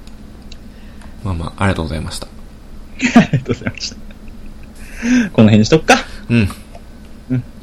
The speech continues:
Speaker 1: また続きもあるんで、お便り。
Speaker 2: あ、そうですね。
Speaker 1: またどんどん次回以降読んでいきましょう。
Speaker 2: はい。
Speaker 1: うん。
Speaker 2: じゃあ、言わせていただきやす。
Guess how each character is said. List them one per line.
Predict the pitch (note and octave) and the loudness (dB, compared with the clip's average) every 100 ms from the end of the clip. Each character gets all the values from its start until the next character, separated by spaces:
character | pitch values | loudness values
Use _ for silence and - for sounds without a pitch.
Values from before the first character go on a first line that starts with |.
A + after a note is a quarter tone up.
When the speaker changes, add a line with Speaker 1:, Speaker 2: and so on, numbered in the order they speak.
| - - | -14 -10
Speaker 1:
ま | A2+ | -8
た | - - | -8 -4
続 | B2 B2 B2+ | 0 0 0
き | - | 2
も | A#2 E2 | 2 2
あ | E2+ | 0
る | |
ん | E2+ | -2
で、 | D#2+ | -2
お | D#2+ | -4
便 | F2 D#2+ | -2 -2
り。 | - - - - - - - - - | -2 -6 -10 -16 -16 -16 -16 -16 -16
Speaker 2:
あ、 | - | -16
そ | - | -8
う | |
で | D#3 | -6
す | F#2+ - - | -6 -10 -12
ね。 | - | -8
Speaker 1:
ま | A2 | -4
た | G2 | -2
ど | F2 | 0
ん | G#2+ | 0
ど | E2+ | 0
ん | D#2 - - | -4 -6 -4
次 | F2+ | -4
回 | F#2+ F#2 F#2 | 0 0 0
以 | |
降 | - | 0
読 | D2+ D#2 | -2 -2
ん | |
で | D#2 | -2
い | |
き | D#2 | -2
ま | D#2+ | -4
し | - | -4
ょ | |
う。 | C#2+ - - - - - - | -8 -12 -20 -18 -18 -18 -18
Speaker 2:
は | G#3 | -18
い。 | - - - | -18 -18 -12
Speaker 1:
う | - | -10
ん。 | - - - - - - - - - - - - - | -10 -14 -18 -18 -18 -18 -18 -18 -18 -18 -18 -12 0
Speaker 2:
じ | |
ゃ | B2 G2+ | 2 2
あ、 | F2+ | -2
言 | G#2 F#2+ F#2+ F#2 | -4 -2 0 -2
わ | F2+ | 0
せ | F#2 F#2 | 0 2
て | F#2 F2 F2+ | 2 2 4
い | F2+ | 4
た | F2 F2+ F2+ | 4 6 6
だ | F2+ E2+ | 6 6
き | - F2+ | 6 8
や | F#2 | 8
す。 | - - | 6 0